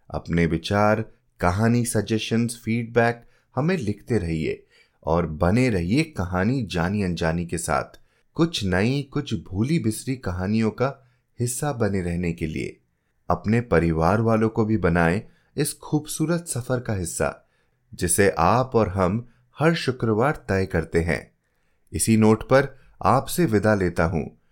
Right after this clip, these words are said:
आप जहां ये कहानी सुन रहे हैं, सब्सक्राइब बटन दबाना न भूलें। YouTube और Facebook पर भी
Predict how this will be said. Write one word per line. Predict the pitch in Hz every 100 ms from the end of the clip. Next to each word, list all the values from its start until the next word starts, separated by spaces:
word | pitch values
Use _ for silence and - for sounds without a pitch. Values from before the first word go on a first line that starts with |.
| _ _ _
आप | 123 165 120 104
जहां | 113 170
ये | 190 190
कहानी | 127 104 117 147 170
सुन | - 123 123
रहे | 95 90
हैं, | 85 - - _ _ _ -
सब्सक्राइब | - 80 - 85 104 117
बटन | 104 104 107
दबाना | 87 82 78 107
न | 151 90 87
भूलें। | 87 85 80 71 - _ _ _ _ - 82
YouTube | 110 123 117 120 131 123
और | 120 -
Facebook | 98 117 110 117 -
पर | 95
भी | 85 143 165